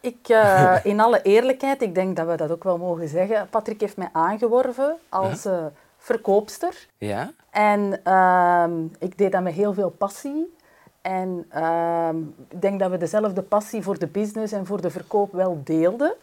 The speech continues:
Speaker 2: Mhm.
Speaker 1: Ehm, en vanuit die passie is ook een andere passie dan ontstaan, laten we zeggen. Passie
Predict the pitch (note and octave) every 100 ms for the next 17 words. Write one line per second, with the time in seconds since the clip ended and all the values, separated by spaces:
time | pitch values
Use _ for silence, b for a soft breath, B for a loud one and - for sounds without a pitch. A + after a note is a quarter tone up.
0 | B B A2+ F3+ - G3 G3+ G3+ G3+ G3
1 | F#3+ F#3+ - A3 G#3 G#3+ F#3+ G3+ A#3 A#3
2 | - E3+ _ _ _ E3 D#3+ F#3+ G3+ F3+
3 | F#3+ A#3+ G#3 G#3 F#3 E3 F#3+ A3+ - A3+
4 | - A3 A3+ A#3 A#3 - G#3+ A3+ A#3 A#3
5 | A#3+ A3 A#3 B3+ - F#3+ - G#3